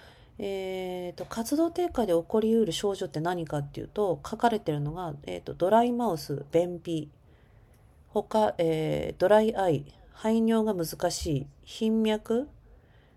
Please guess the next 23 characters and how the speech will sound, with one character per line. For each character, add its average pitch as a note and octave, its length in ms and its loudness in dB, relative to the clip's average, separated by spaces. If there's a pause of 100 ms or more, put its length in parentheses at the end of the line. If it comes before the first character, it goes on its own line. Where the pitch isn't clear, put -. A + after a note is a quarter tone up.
(280)
え F3+ 360 -8
ー、 - 20 -10
産 G#3 320 0
道 G3 320 2
な F3 160 -4
ど D3 100 -2
で C#3+ 80 -6
す D#3 160 -14
ね。 G3 200 -12 (420)
<clears throat> - 120 -2 (2250)
あ G#3 60 -4
と - 80 -4
は F3 40 -2
副 - 140 -6
交 C#4 220 -2
感 D4 180 0
神 D4 220 0
経 G#3+ 160 -4
の D#3 160 -4
活 - 320 -10
動 C4+ 180 2
亢 C4+ 240 4
進 C#3+ 320 -4